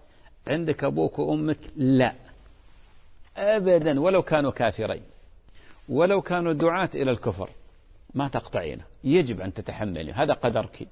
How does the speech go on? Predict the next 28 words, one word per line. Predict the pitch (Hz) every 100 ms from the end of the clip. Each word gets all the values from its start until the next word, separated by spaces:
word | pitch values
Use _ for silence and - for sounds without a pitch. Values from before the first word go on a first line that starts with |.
| - - - -
وقدر | 135 - 160 156
كل | 139 180 -
إنسان | 139 - 120
عنده | 104 123 120
والدين | 123 120 117 110 147 156 - -
يجب | 147 143 123
أن | 117
يصبر | 120 - 104
عليهم، | 92 92 85 - _ - -
هذا، | - 190 175 -
هذا | 185 190
أمر | 196 196
الله | 190 175
عز | 165 175
وجل. | 175 175 185 95 - - - - -
"وإن | 117 131
جاهداك | 131 135 131 123 131 131 127 101
على | 92 107
أن | 117 - 127
تشرك | 143 123 139 131 131 131 -
بي | 123 131 95
ما | 110 135
ليس | 139 135 131
لك | 135 127
به | 131 - 127 131
علم | 127 123 101
فلا | 90 107 135 143
تطعهما | 147 143 147 120 143 156 156 127